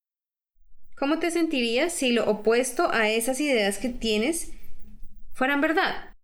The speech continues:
Si la otra persona realmente no está más feliz que tú, si tú estás más feliz, ¿cómo sería tu vida si tus creencias fueran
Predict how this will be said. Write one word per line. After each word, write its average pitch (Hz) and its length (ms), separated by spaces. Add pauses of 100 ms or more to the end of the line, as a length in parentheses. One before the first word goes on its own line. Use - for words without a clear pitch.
(200)
Si 269 220
la 254 180
otra 262 240
persona 269 320
realmente 269 640
no 285 80
está 285 240
más 269 280
feliz 262 340
que 254 120
tú, - 480 (500)
si - 280
tú 262 120
estás 269 360
más 262 240
feliz, 202 500 (1700)
¿cómo 277 260
sería 330 320 (160)
tu 202 140
vida - 420
si 208 180
tus 208 160
creencias 208 480
fueran 233 380